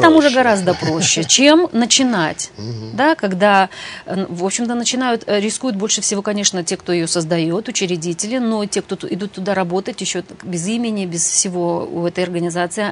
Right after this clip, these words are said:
Speaker 1: они, э, в общем-то, тоже свой вклад вносят в ее развитие. Это нужно помнить, знать, это нужно ценить.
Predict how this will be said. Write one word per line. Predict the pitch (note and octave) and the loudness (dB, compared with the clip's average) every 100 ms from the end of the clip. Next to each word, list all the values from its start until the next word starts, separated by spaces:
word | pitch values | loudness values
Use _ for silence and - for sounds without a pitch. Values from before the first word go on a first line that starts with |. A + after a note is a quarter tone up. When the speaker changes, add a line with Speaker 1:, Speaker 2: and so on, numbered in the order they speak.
| G3 | -2
Speaker 1:
они, | G3 G3+ A#3+ C#4 - - - - - - | -2 0 -2 -4 -8 -16 -14 -14 -16 -8
э, | F#3+ G3 F#3+ F#3 | -2 0 0 0
в | F#3 | -2
общем-то, | F#3 C4 C#4 | -4 -6 -6
тоже | - D4+ C4+ | -4 -4 -4
свой | - | -6
вклад | F#3+ F3+ D#3+ D#3 | -6 -2 -2 -2
вносят | F3+ E3 - - - - | -2 -2 -4 -8 -14 -14
в | F3 | -4
ее | F3 E3 | -2 0
развитие. | E3+ E3+ E3 D3 - - | -2 -2 -4 -6 -8 -6
Это | A3+ A#3+ | -4 -2
нужно | B3 G#3+ G#3 | -2 -2 -4
помнить, | - C4 C4+ F#3+ | -2 -2 -2 -2
знать, | F3 F#3 F#3+ | -2 -4 -4
это | A3+ G#3 | -6 -6
нужно | G#3 G3 F3+ | -6 -6 -8
ценить. | - E3 D3+ C3+ | -4 -4 -6 -10